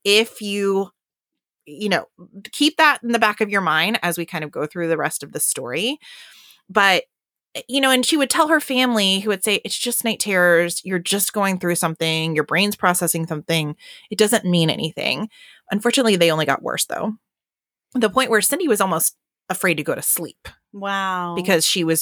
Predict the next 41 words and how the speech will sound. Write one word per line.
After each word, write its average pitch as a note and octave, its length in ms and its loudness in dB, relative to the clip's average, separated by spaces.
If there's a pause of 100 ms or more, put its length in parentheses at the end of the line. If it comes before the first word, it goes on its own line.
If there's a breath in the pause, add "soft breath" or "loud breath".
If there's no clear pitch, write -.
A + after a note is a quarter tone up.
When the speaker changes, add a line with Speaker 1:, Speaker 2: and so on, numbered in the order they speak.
(140)
Speaker 1:
so D#3+ 260 2
disturbed D3 440 -4
by D#3 120 -2
Speaker 2:
Oh - 20 -2
Speaker 1:
these G#3 80 -2
Speaker 2:
my G#3 140 0
gosh, G3 300 4
Speaker 1:
dreams. G#3+ 100 -2
Speaker 2:
that, G3+ 240 2
they G3+ 80 0
were G#3 80 0
happening F#3+ 560 -4 (200)
that F#3 360 2 (100)
often. E3 720 -6
Speaker 1:
Yeah. F#3+ 240 4 (220 loud breath)
And, C4+ 360 2
and C4+ 180 0
Speaker 2:
<gasps> - 20 -6
Speaker 1:
even F#4 220 0
if F#4+ 100 0
they E4 60 2
weren't C#4+ 160 2
happening A#3+ 280 -2
that G3 160 -2
often, F#3+ 400 -2
just A3 320 -2
the G3 60 -4
severity F#3 680 2
of D#3+ 180 -2
them C3+ 360 -6
would G3+ 120 2
Speaker 2:
Mm. G3 40 0
Speaker 1:
make F#3+ 220 0
you G3+ 400 2
really G#3+ 420 0
terrified G#3 760 2
to G#3+ 120 -4
have F#3+ 200 -6
to G3 100 -6
relive F3+ 380 0
that. - 260 -8